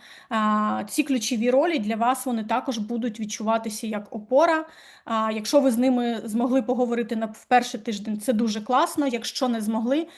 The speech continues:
будь ласка, догоніться на другому тижні. А, це дійсно те, що, а, вас, е, втримає в цьому хаосі більш-менш стабільно. І, е, паттерни, рутина, е, багато хто не любить рутину,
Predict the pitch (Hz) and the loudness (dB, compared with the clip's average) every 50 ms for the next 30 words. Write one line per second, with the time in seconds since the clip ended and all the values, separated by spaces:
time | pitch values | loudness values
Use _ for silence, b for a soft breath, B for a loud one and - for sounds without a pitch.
0 | B B B B - 208 226 208 226 240 262 262 262 - 220 196 220 240 220 233 | B B B B -6 -4 -2 2 4 4 2 2 0 -6 -4 -4 -2 -2 0 0
1 | 247 262 262 247 - 262 226 220 220 214 - 240 247 233 233 220 220 214 220 269 | 0 0 0 -2 -4 -4 -4 -4 -4 -2 -2 -2 -2 -2 -2 -2 -4 -4 -2 -2
2 | 302 320 294 285 262 247 247 247 B B B B B B 233 220 220 220 220 214 | -2 0 2 0 0 0 -2 -6 B B B B B B -6 -4 -4 -4 -6 -4
3 | - 262 214 208 262 277 269 - 233 214 214 233 240 269 269 - - - - 220 | -2 0 2 4 4 2 2 0 -4 -2 0 0 0 0 -2 -2 -4 -4 -2 0
4 | 226 233 233 226 220 - - 226 220 214 214 208 208 196 214 214 220 233 240 - | 0 2 2 2 2 0 0 -2 -2 0 0 -2 -2 -2 0 0 0 0 -2 -4
5 | - - - - 220 214 208 208 208 - - 240 247 254 247 233 220 214 208 208 | -8 -10 -8 -6 -4 -4 -4 -4 -6 -6 -2 0 2 2 2 2 0 -2 -4 -6
6 | - - - 226 220 220 208 208 - - 233 247 247 240 220 - - 226 196 208 | -6 -4 -4 -2 -2 -2 -4 -4 -2 0 2 2 2 2 -2 -4 -10 -8 -6 -6
7 | 214 214 208 - 240 214 220 220 208 202 - - - - 220 208 208 214 202 196 | -6 -6 -4 -4 -4 -4 -2 -2 -4 -4 -4 -6 -4 -2 0 2 2 2 0 0
8 | 190 202 214 208 B B B B B B B B B B _ - 254 277 302 320 | -4 -6 -8 -8 B B B B B B B B B B _ 2 4 4 6 6
9 | 311 294 - 247 240 233 226 220 226 - 277 330 330 - 269 254 240 226 226 226 | 6 4 4 4 4 4 2 2 4 4 4 4 4 0 -2 -2 -2 -4 -4 -4
10 | 226 220 226 226 220 214 - 277 294 320 311 302 294 294 285 277 269 254 - - | -4 -4 -4 -4 -6 -2 -2 0 2 4 4 4 2 2 2 0 0 -2 -2 -4
11 | 240 233 233 226 226 226 226 226 220 226 220 - _ _ 220 208 262 302 359 349 | -4 -4 -4 -4 -4 -4 -4 -4 -4 -6 -8 -12 _ _ 2 4 6 6 6 4
12 | 359 - - - 285 262 262 247 277 247 226 240 - 262 233 214 277 302 359 339 | 4 -6 -2 2 2 4 4 2 2 -2 -2 -4 -6 -8 -6 -4 -2 -2 -2 -2
13 | 285 302 | -4 -6